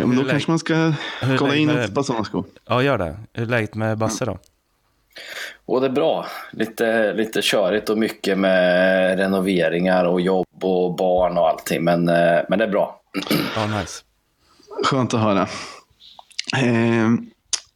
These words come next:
Speaker 1: det har ju fan hänt mycket silly season-grejer med I F K bara senaste veckorna nu, tycker jag.
Speaker 3: Mm, trevliga grejer.
Speaker 1: Ja,
Speaker 2: Mm.
Speaker 1: riktigt trevliga grejer. Det borde finnas mycket att snacka om.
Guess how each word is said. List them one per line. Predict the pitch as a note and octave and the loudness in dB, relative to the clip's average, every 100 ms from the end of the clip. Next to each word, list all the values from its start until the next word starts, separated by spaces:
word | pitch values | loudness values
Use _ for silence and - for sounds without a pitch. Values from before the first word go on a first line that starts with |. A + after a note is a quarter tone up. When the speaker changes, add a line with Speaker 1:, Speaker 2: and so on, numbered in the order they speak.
| _ | _
Speaker 1:
det | A#2+ A#2 A#2 | -2 0 0
har | A#2+ C3 | 2 2
ju | D#3 | 0
fan | E3 D#3 C3 | 0 0 2
hänt | C#3+ A#2 G#2+ | 2 0 0
mycket | - D3 - - E3 F#3 - - _ _ _ - | -2 -4 -6 -4 0 0 -2 -6 _ _ _ -2
silly | - C#3 A#2+ B2+ | 2 2 2 0
season-grejer | - D3+ A#2 - A2+ G#2 B2 D#3+ D#3 - _ - | 2 0 2 0 2 2 2 2 0 -6 _ -2
med | C#3 C#3 C#3 C#3+ C#3+ - | 2 2 2 2 0 0
I | B2 G2 | 2 0
F | F#2 | 0
K | - G#2 G#2 - | 0 0 0 0
bara | A#2 G#2 | 0 0
senaste | G2 G#2 F#2+ - | 0 0 0 0
veckorna | G#2+ A#2 - C#3+ | 0 -2 0 0
nu, | - - - | 0 -2 -4
tycker | E2 - | -4 -4
jag. | - - _ _ - D#2+ | -6 -8 _ _ -6 0
Speaker 3:
Mm, | F#2 A2 - - | 0 0 -4 -4
trevliga | - A#2 F2 F#2 | 0 2 2 2
grejer. | E3 G#2 D2 G1+ - - - - - | 2 2 0 -2 -8 -16 -20 -12 -2
Speaker 1:
Ja, | A2 C#3 D#3+ - - | 0 2 0 -2 -10
Speaker 2:
Mm. | G#2+ G#2 | -6 0
Speaker 1:
riktigt | C3 C3+ D#3 F3+ | 2 2 0 -4
trevliga | F3 D3 G#2 G2+ | -2 0 2 0
grejer. | B2+ A#2+ | 0 -2
Det | A2 | -2
borde | A#2+ C#3+ B2+ | 2 2 2
finnas | D3 F3 F3 D#3 | 0 2 2 0
mycket | E3+ D#3+ | 0 0
att | - | -2
snacka | - B2+ - | -2 -4 -2
om. | C3+ F#2+ | -2 -2